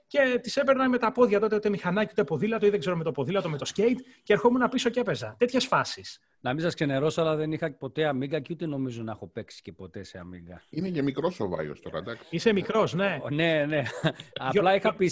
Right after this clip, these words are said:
Speaker 2: C και αυτό που λες το θυμάμαι, Κώστα, ότι αγοράζαμε σε δισκέτες των πέντε και ένα τέταρτο, δεν τις λέγανε, καλά θυμάμαι.
Speaker 3: Ναι, ναι, οι μεγάλες, οι
Speaker 2: Ε,
Speaker 3: floppy,
Speaker 2: Monkey
Speaker 3: αλλά και
Speaker 2: Island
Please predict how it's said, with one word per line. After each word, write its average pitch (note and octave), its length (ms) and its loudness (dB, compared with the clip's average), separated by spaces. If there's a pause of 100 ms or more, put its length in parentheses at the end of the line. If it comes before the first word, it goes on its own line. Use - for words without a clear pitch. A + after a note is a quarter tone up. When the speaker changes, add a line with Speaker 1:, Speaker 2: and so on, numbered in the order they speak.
Speaker 2:
C G3 200 2
και D#3+ 120 4
αυτό D3+ 220 2
που E3+ 120 -4
λες F#3+ 160 2
το G3 100 -4
θυμάμαι, E3+ 500 2
Κώστα, C#3+ 440 -2
ότι E3 480 -4
αγοράζαμε D#3+ 720 2
σε D3 160 -4 (180)
δισκέτες B2+ 640 -4
των B2+ 440 -4
πέντε C#3 200 -2
και D3 100 -6
ένα C#3 180 -2
τέταρτο, A#2+ 420 -4
δεν A2+ 140 -8
τις G#2+ 80 -12
λέγανε, A#2+ 480 -4
καλά G#2 220 -10
θυμάμαι. A#2+ 380 -8
Speaker 3:
Ναι, G#2+ 80 0
ναι, A2 100 -4
οι F#2 120 -4
μεγάλες, G2+ 440 -6
οι - 60 -12
Speaker 2:
Ε, B2 80 -8
Speaker 3:
floppy, B2 260 2
Speaker 2:
Monkey C#3+ 280 2
Speaker 3:
αλλά C#3 180 4
και E3 80 2
Speaker 2:
Island G3 360 2